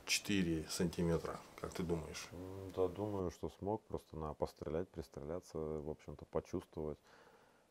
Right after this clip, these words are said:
Speaker 2: Почему нет-то? Конечно, он на это способен. У него полочка, всё тянется приятно. Дальше уже навыки стрелка ещё добавляются.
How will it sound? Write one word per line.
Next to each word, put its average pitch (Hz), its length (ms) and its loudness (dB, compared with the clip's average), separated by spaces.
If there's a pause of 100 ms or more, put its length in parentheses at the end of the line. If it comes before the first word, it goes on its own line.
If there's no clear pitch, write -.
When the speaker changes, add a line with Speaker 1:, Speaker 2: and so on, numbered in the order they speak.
(680)
Speaker 2:
Почему 73 380 -8
нет-то? 71 400 -12 (680)
Конечно, 78 480 -6 (520)
он 85 180 2
на 85 60 4
это 82 180 0
способен. 87 580 -4 (960)
У 85 80 -2
него 85 240 4
полочка, 80 580 -4
всё 78 440 -8 (840)
тянется 82 440 -2
приятно. 76 580 0
Дальше 76 300 -4
уже 76 320 -6
навыки 82 380 2
стрелка 78 420 -4
ещё 98 280 -6
добавляются. 78 600 -4